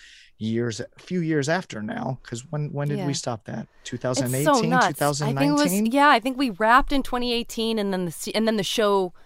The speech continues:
Speaker 2: aired in tw-, in the beginning of twenty nineteen.
Speaker 1: Right. Um,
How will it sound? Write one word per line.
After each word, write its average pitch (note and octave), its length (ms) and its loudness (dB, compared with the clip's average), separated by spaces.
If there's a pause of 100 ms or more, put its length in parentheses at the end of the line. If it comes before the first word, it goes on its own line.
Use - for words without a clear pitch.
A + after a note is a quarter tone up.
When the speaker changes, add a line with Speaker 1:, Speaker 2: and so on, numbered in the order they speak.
(140)
Speaker 2:
aired A3 360 6
in F3 140 -2
tw-, - 260 -8
in F3 180 0 (140)
the F3 80 -6
beginning E3 380 -2
of D3+ 100 -6
twenty D#3 240 -6
nineteen. C#3+ 560 -8
Speaker 1:
Right. A2+ 460 -4 (180)
Um, A#2+ 600 -4